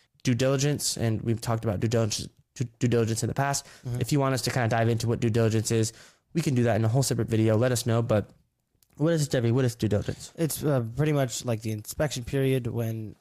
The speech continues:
Speaker 2: or on a single family house, it's the
Speaker 1: Mm-hmm.
Speaker 2: inspection period. It's so similar to the multifamily space. Um, typically thirty to forty-five days where you go out to the property, um,
Speaker 1: S-, yeah.
Speaker 2: confirm the condition that the seller told you it was in. And for us, we walk it with a, our, our construction company, um, that we partner with on the deal.
Speaker 1: Yep.
Speaker 2: And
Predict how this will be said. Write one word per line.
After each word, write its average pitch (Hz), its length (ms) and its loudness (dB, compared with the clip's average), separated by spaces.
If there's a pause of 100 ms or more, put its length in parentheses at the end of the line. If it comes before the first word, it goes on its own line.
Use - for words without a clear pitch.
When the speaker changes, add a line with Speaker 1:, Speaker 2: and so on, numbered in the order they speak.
Speaker 2:
or 123 160 -10
on 120 120 -6
a 117 40 -6
single 123 200 -6
family 117 260 -2
house, 113 240 -2
it's 123 80 -10
the 117 60 -8
Speaker 1:
Mm-hmm. 117 80 -4
Speaker 2:
inspection 110 340 -6
period. 113 300 -2
It's 110 100 -14
so 120 140 -4
similar 120 340 -4
to 113 140 -8
the 110 80 -8
multifamily 107 600 -6
space. 107 380 -6 (400)
Um, 107 320 -6 (240)
typically 127 300 -2
thirty 120 260 0
to 113 80 -2
forty-five 113 480 -4
days 117 300 -2
where 107 180 -4
you 104 160 -6
go 113 180 -2
out 107 160 -2
to - 60 -14
the 117 80 -8
property, 127 480 -2 (400)
um, 123 80 -4
Speaker 1:
S-, 113 180 -2
yeah. 107 140 2
Speaker 2:
confirm 117 160 0
the 113 60 -2
condition 113 360 -4
that 101 220 -6 (160)
the 117 80 -10
seller 117 260 0
told 147 240 -2
you 139 140 2
it 139 40 2
was 131 140 -2
in. 123 260 -2
And 110 240 -8 (280)
for 131 180 -2
us, 120 160 0
we 117 60 -2
walk 113 240 0
it - 60 -8
with 110 260 -6
a, 107 100 -4
our, 104 240 -4
our 113 60 -10
construction 110 480 -10
company, 104 400 -8 (420)
um, 110 120 -8
that 101 100 -2
we 107 100 -2
partner 117 280 -4
with 113 180 -4
on 107 60 -6
the 110 80 -6
deal. 110 420 -4
Speaker 1:
Yep. 98 260 -2
Speaker 2:
And 107 300 -10